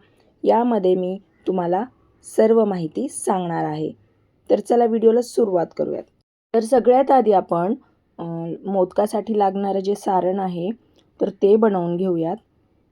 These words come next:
तर इथे मी कढई गरम करायला ठेवलेली आहे. यामध्ये एक चमचा आपल्याला तूप घालायचं आहे आणि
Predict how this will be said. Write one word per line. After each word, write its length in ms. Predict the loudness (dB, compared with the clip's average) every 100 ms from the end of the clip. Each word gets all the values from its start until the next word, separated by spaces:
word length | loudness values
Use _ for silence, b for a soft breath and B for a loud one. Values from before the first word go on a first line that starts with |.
| _ _
तर 100 | 0
इथे 220 | 2 2 2
मी 140 | 0
कढई 320 | 0 2 4
गरम 260 | 6 4 2
करायला 280 | 0 0 0
ठेवलेली 480 | 0 0 2 2
आहे. 340 | 0 -2 -4 -6 -10 _ _ _ _ -4
यामध्ये 340 | 0 0 0
एक 280 | 2 2 0
चमचा 340 | -6 -4 -4
आपल्याला 300 | -4 -2 -4
तूप 320 | -2 -4 -2
घालायचं 420 | -2 -4 -4 -8 -12
आहे 240 | -12 -16 -20 _ _ _ _ -8
आणि 360 | -4 -2 -4